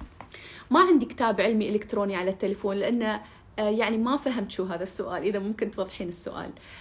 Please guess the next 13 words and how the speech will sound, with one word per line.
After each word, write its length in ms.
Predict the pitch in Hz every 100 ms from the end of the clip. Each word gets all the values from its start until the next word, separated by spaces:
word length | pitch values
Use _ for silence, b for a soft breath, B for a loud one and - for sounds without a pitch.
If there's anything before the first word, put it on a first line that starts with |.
| B
آه، 580 | - 247 247 247 247 247
ضعوا 440 | 240 240 494 330 262
الله 160 | 254
يخليكم، 880 | 240 - 240 247 254 233 208 196 185
آه، 920 | 180 180 175 175 170 170 170 - 196 226
أسئلتكم 720 | - 233 240 - 233 190 175 - - -
في 80 | 202
خانة 340 | - 220 214
المخصصة 520 | 190 185 196 180 -
للأسئلة. 440 | 160 - - - - B B B -
كيف 180 | 440 466
أكون 360 | 285 - 330
اجتماعي؟ 580 | - - - 190 170 160